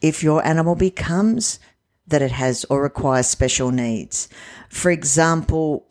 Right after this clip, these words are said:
um, my dog Mecco, he has thoracic and cervical damage.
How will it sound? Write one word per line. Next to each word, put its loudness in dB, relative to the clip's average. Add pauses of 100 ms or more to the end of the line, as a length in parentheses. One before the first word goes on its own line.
(160)
um, 2
my 2
dog -2
Mecco, -2 (580)
he 2
has 0
thoracic -2
and 2
cervical 0
damage. -2